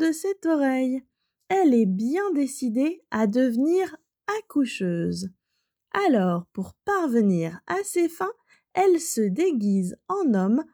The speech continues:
afin de poursuivre ses études de médecine et de devenir un médecin reconnu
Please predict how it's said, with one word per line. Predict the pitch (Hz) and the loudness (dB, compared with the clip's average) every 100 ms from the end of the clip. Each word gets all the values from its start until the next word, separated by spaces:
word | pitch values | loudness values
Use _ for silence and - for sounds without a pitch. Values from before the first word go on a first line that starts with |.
| _ _ - | _ _ -4
afin | 208 - 381 349 | -4 -4 -2 0
de | 214 | 0
poursuivre | 185 226 - 320 294 196 | 0 -4 0 0 2 0
ses | 196 202 214 | -2 0 0
études | 226 254 196 | 0 -2 -2
de | 170 | -2
médecine | 170 240 247 - 370 381 392 _ _ _ | 0 0 -2 -2 0 0 -4 _ _ _
et | 359 349 | 0 2
de | 269 | 2
devenir | 226 269 294 349 381 330 - | 2 0 0 0 0 -4 -8
un | 190 196 | -2 0
médecin | 233 277 - 349 370 - | 2 -2 -4 -4 -6 -10
reconnu | - 165 170 247 370 370 285 269 339 | -10 -10 -2 2 2 2 -2 0 -2